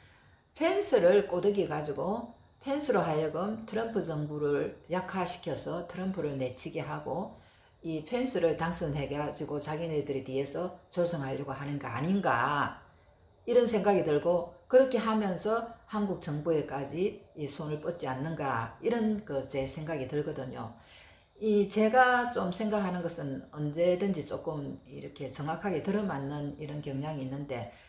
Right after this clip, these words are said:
지금 그 국힘의 외교 라인이 이걸 알고도 그렇게 하는 건지 아니면 모르고 그렇게 하는지 저는 잘 모르겠지만은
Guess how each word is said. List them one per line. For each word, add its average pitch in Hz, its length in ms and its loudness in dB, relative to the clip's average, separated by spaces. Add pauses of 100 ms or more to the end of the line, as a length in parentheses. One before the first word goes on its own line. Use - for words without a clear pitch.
(240)
지금 175 640 0
그 143 380 -2
국힘의 208 500 0
외교 147 300 2
라인이 160 720 -2
이걸 180 220 0
알고도 202 1000 4
그렇게 170 240 -4
하는 156 240 -6
건지 143 240 -6
아니면 151 320 -4
모르고 160 640 -2
그렇게 151 260 -8
하는지 135 300 -6
저는 156 240 -6
잘 165 220 -4
모르겠지만은 139 720 -4